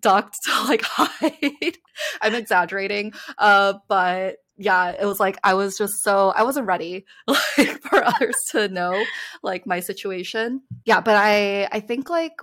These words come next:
we, we did, we did a lot of, like, movie dates where we actually did watch the movie. Like, it wasn't, like, a Netflix and chill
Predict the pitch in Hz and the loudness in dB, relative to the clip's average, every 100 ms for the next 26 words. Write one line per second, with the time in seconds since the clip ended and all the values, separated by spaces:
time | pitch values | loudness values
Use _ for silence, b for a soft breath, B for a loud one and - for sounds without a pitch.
0 | 381 202 202 196 190 190 190 B B B | -16 -12 -10 -8 -8 -8 -12 B B B
1 | 214 208 226 269 - - 220 202 220 320 | -8 -4 -4 -6 -18 -10 -8 -4 -4 -2
2 | 320 202 202 202 143 110 - _ _ _ | 0 2 0 -4 -10 -10 -16 _ _ _
3 | _ - 185 170 170 208 220 233 254 _ | _ -12 -8 -6 -6 -4 -4 -6 -10 _
4 | - 254 262 294 - - - - 220 214 | -8 -6 -4 -8 -8 -10 -10 -2 0 2
5 | 202 208 196 175 170 165 - 160 165 175 | 0 -2 -6 -6 -8 -10 -12 -12 -10 -10
6 | 190 208 - 170 160 160 170 160 156 160 | -10 -14 -14 -12 -10 -10 -10 -12 -12 -10
7 | 156 - - 180 - 170 180 165 180 - | -10 -12 -12 -12 -12 -14 -12 -14 -14 -8
8 | 180 165 165 | -6 -6 -10